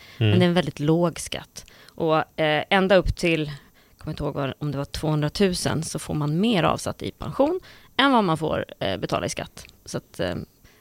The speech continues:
Speaker 2: i det här läget är det faktiskt coolt att betala skatt, eller vad det var någon sa.
Speaker 1: Nu, nu lärde jag mig nu. Du säger så här, hela vägen upp till tvåhundratusen så är det jag betalar i skatt lägre än så mycket som det sätts av i pension.
Speaker 2: Precis. Om du tjänar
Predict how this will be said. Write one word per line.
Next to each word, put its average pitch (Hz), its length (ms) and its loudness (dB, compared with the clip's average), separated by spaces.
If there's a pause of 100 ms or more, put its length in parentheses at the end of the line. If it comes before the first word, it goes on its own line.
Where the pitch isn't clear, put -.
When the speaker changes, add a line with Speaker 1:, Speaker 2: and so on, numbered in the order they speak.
(260)
Speaker 2:
i 190 40 2
det 202 60 0
här 247 180 4
läget 165 300 2
är 139 120 0
det 147 60 -2
faktiskt 143 380 -10 (560)
coolt 170 360 -4
att 165 60 -12
betala 170 260 -2
skatt, - 300 -6
eller - 120 -6
vad 151 100 -2
det 147 60 -4
var 143 100 -6
någon 139 180 -6
sa. 143 320 -6
Speaker 1:
Nu, 175 260 4 (100)
nu 190 140 2
lärde 185 200 4
jag 117 60 2
mig 110 80 2
nu. 107 80 2
Du 147 140 0
säger 165 160 6
så 117 120 0
här, - 100 -4 (600)
hela 196 300 2
vägen 135 240 2
upp 110 100 -2
till 113 100 -2
tvåhundratusen 117 1000 -2 (420)
så - 280 0
är 117 320 2 (160)
det 120 180 0
jag 135 140 4
betalar 117 300 0
i 110 40 0
skatt - 380 -4
lägre 120 720 2 (240)
än 101 400 0 (680)
så - 200 0
mycket 110 200 0
som 117 120 2
det 98 60 -2
sätts - 220 -4
av 98 120 0
i 98 40 -2
pension. 131 420 -2
Speaker 2:
Precis. 226 580 4
Om 220 120 4
du 240 100 2
tjänar 277 360 4